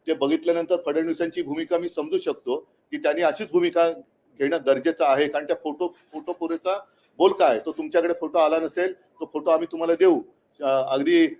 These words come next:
मोठ्या सन्मानपूर्वक त्या मॉरिसचा सत्कार होतोय आणि बाजूला कोण उभा आहे ते बघा आणि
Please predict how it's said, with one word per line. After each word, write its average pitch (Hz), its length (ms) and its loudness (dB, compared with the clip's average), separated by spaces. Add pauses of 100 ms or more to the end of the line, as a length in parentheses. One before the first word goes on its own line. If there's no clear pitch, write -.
(140)
मोठ्या 147 680 4
सन्मानपूर्वक 170 920 2 (200)
त्या 156 120 2
मॉरिसचा 151 460 0
सत्कार 165 380 -2
होतोय 165 240 2
आणि 165 140 0
बाजूला 156 360 4
कोण 175 220 2
उभा 147 240 4
आहे 135 240 0
ते - 340 -8
बघा 147 380 4 (240)
आणि 139 140 -6